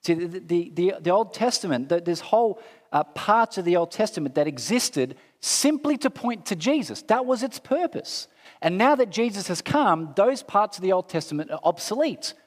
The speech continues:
We still read them 'cause it helps us understand who Jesus is, but we don't have to do them. Again, let me give you some examples. We don't sacrifice animals anymore.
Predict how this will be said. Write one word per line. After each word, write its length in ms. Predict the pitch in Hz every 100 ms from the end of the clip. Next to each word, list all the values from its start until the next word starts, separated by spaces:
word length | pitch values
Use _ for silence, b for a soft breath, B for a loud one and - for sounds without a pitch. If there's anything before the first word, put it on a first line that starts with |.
| b b b b
We 80 |
still 260 | 180 - 247
read 300 | 170 302 254
them 160 | 151 131
'cause 160 | 180
it 80 | 180
helps 240 | 190 -
us 100 | 185
understand 480 | 175 160 147 170 139
who 100 | 139
Jesus 380 | 127 127 123 123
is, 240 | 240 180
but 120 | - 160
we 100 | 180
don't 100 | 170
have 180 | 160
to 80 | -
do 380 | 107 - 214 294
them. 240 | 139 95 - _ _ _ b b b b
Again, 280 | 147 196 180
let 80 |
me 60 | 214
give 140 | 233
you 80 | 233
some 140 | 220 214
examples. 600 | 160 175 170 110 90 - b b b
We 300 | - 127 247
don't 180 | 277 240
sacrifice 540 | - 143 190 - 233 -
animals 400 | 240 311 269 190
anymore. 460 | 147 135 120 107 -